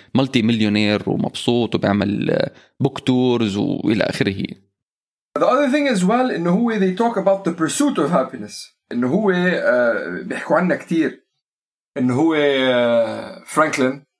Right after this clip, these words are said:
Speaker 2: الرئيس الأمريكي الأسبق حكى about the pursuit of happiness. وما قال لك happiness. You don't have the right to happiness. You have the right to pursue it.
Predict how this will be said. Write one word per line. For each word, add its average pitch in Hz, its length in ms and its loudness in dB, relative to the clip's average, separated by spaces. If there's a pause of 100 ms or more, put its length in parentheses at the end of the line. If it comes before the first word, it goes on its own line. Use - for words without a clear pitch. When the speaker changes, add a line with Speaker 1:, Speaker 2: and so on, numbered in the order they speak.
(240)
Speaker 2:
الرئيس 113 280 -4
الأمريكي 127 280 -2
الأسبق - 440 -2
حكى - 340 0
about 143 380 0
the 165 40 -14
pursuit 180 460 0
of 120 140 -4
happiness. 113 380 -4 (720)
وما 147 140 2
قال 196 120 2
لك - 160 0
happiness. 143 420 -2
You 135 120 -6
don't 170 180 0
have 180 160 0
the 156 100 2
right 156 220 0
to 135 80 -2
happiness. 131 480 -2
You 147 60 0
have 170 120 0
the 180 60 4
right 185 200 -2
to 147 100 -8
pursue 143 300 0
it. - 160 -20